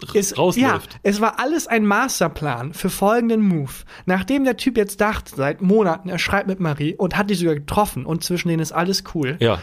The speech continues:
Speaker 2: kam folgender Move. „Äh, lieber Ex-Kardinal, es gibt da diese mega teure Kette. Die hätte ich so gerne, aber ich kann sie mir natürlich nicht kaufen.“
Speaker 1: Ich, Marie Antoinette,
Speaker 2: „Ich,
Speaker 1: hätte die
Speaker 2: Marie
Speaker 1: gerne.
Speaker 2: Antoinette, hätte sie so gerne. Ich kann sie mir nicht kaufen,
Speaker 1: Aha.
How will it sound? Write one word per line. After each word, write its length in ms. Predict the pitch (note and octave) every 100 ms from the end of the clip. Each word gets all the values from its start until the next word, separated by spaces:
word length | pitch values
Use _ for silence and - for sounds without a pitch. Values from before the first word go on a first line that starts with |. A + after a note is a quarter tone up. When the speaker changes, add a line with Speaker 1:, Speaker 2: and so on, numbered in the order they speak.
| - - _
Speaker 2:
kam 400 | - G3 C4 C#4 -
folgender 480 | - G3+ A3 G#3+ G3
Move. 260 | D#3+ D3 D3 - - - _ -
„Äh, 200 | E3+ E3
lieber 340 | G3 C#4+ C4
Ex-Kardinal, 720 | G#3 - A3+ A3+ G#3+ G#3 A3+ A#3 - - - _
es 120 | F#3+ -
gibt 260 | C#4+ -
da 80 | A#3
diese 380 | F#3+ A3 G#3 F#3
mega 580 | F#3 G3+ B3+ C4 A#3 A#3+ -
teure 420 | - F3+ F#3+ F3+
Kette. 460 | F#3 D#3+ C#3 - C3+ _ -
Die 100 | F#3+
hätte 280 | A#3+ -
ich 160 | G3+ -
so 280 | A#3 C#4 B3
gerne, 400 | B3 A#3 G#3 C#3+
aber 160 | E3+ F3
ich 100 | F#3
kann 180 | A#3 A#3+
sie 120 | A3
mir 80 | G#3+
natürlich 320 | F#3 G3 F3+
nicht 140 | F#3
kaufen.“ 260 | - A3+ A3
Speaker 1:
Ich, 180 | - F3+
Marie 260 | D#3+ D#3
Antoinette, 320 | C#3 D3+ C3+
Speaker 2:
„Ich, 60 | D4
Speaker 1:
hätte 80 | C3+
die 40 | B3
Speaker 2:
Marie 140 | A#3+
Speaker 1:
gerne. 140 | A3+
Speaker 2:
Antoinette, 420 | G#3 G#3+ G3 D#3 F3+
hätte 160 | G3
sie 160 | G3 G3
so 240 | F#3 B3
gerne. 260 | A#3 G#3+ E3+
Ich 120 | D#3+
kann 200 | G#3+ A#3+
sie 120 | A3
mir 80 | G#3
nicht 160 | F#3 -
kaufen, 400 | E3+ E3 F#2
Speaker 1:
Aha. 120 | A#2